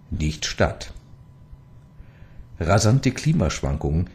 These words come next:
gab es während der letzten Kaltzeit, ebenfalls vor ungefähr hundertzehntausend Jahren. Diese Zeit wird nach ihren Entdeckern das Dansgaard-Oeschger-Ereignis bezeichnet.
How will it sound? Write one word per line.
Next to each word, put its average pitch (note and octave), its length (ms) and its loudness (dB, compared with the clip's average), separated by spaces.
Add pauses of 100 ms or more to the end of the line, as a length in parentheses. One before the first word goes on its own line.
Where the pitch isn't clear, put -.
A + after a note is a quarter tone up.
gab F2 240 0
es - 160 -4
während F2+ 240 2
der D#2+ 120 2
letzten F#2 520 -2
Kaltzeit, - 640 -4 (520)
ebenfalls - 680 0 (140)
vor - 180 -2
ungefähr C#2+ 400 -4 (300)
hundertzehntausend D2+ 1040 0
Jahren. G#2 380 -2 (1900)
Diese C#3 300 6
Zeit - 440 0 (180)
wird - 240 0
nach F2+ 220 2
ihren G2+ 220 2
Entdeckern D#2+ 600 2 (160)
das D#2+ 260 0
Dansgaard-Oeschger-Ereignis - 2000 -2
bezeichnet. - 680 -6